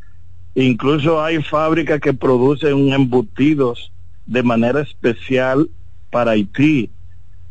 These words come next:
<coughs> El, el arroz, eh, eh, tipo roto que se vende en Elías Piña. Y entonces lo que tenemos es relato oficial con todas las buenas nuevas frente a una crisis que el mismo Consejo de la Empresa Privada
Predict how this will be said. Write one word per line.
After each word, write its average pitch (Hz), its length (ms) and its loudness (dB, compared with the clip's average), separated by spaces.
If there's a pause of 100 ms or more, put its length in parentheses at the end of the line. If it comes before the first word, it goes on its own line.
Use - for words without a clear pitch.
(220)
<coughs> - 320 -2
El, 135 320 2
el 123 260 2
arroz, 139 640 0 (460)
eh, 127 340 2 (200)
eh, 123 340 4
tipo 135 340 2
roto 127 640 0 (640)
que 120 160 2
se 117 140 2
vende 135 380 2
en 131 80 2
Elías 127 260 2
Piña. 139 360 2
Y 165 180 4
entonces 160 500 0
lo 156 100 2
que 151 100 0
tenemos 139 400 2
es 151 60 0
relato 147 460 0
oficial 135 840 0 (540)
con 123 320 2
todas 151 400 0
las 156 200 -2
buenas 151 500 2
nuevas 117 580 2 (440)
frente 127 340 2
a 135 60 4
una 156 180 0
crisis 147 400 2
que 143 100 0
el 123 60 2
mismo 175 360 2
Consejo 135 420 2
de 123 40 0
la 123 60 2
Empresa 127 440 0
Privada 107 600 0